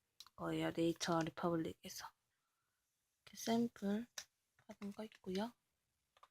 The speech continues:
음, 이거는 렌즈예요. 여자라면 기본으로 갖고 있는 렌즈죠. 이렇게 렌즈, 오 렌즈 가게에서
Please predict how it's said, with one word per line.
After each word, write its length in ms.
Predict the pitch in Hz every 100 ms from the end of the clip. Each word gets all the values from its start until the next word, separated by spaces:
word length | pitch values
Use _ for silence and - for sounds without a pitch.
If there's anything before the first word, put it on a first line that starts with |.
| _ _ _ - _ _ -
음, 240 | 185 180 180 180 180 - - _ - -
이거는 340 | 190 185 175 170
렌즈예요. 840 | 170 170 180 196 175 175 214 220 - _ _ - - - _ _ - - _ _ -
여자라면 640 | 190 196 185 180 170 165 -
기본으로 520 | - 180 180 180 170 165
갖고 360 | 165 - 175
있는 360 | 165 165 165 160 _ _ _
렌즈죠. 560 | 165 156 156 165 165 - - _ _ - - _ _ _ _ _ - _ _ _ -
이렇게 340 | - - - 190 180
렌즈, 340 | 165 165 - -
오 260 | 202 202
렌즈 560 | 190 175 175 190 185 180
가게에서 460 | - 175 175 170